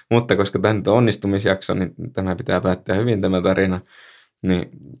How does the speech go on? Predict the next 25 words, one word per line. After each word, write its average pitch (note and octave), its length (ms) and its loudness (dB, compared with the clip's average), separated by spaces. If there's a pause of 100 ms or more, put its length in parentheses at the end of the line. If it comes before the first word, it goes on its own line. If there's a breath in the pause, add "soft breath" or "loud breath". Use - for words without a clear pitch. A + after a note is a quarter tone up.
(100)
se F#2+ 140 2
ei F2+ 120 6
oikein F#2+ 180 2
selvinnyt A#2 440 2
se, - 120 -2
että - 120 -2
mi-, F#2+ 240 -2
mikä G#2 240 0
siinä F2+ 220 0
on, F2+ 120 -4
että F2 220 -8
se F2+ 120 -6
selkä F#2+ 320 0
on F#2 100 -2
näin F#2 180 -2
kipeä F2+ 340 -4
ja F2 140 -8 (140)
niinku - 320 -8 (320)
potilas F2 400 -4
on F2+ 60 -2
edelleen F2 540 -2
kuumeilee F2 600 -2
ja E2+ 140 -4
on F2+ 240 -10
niinku E2+ 260 -8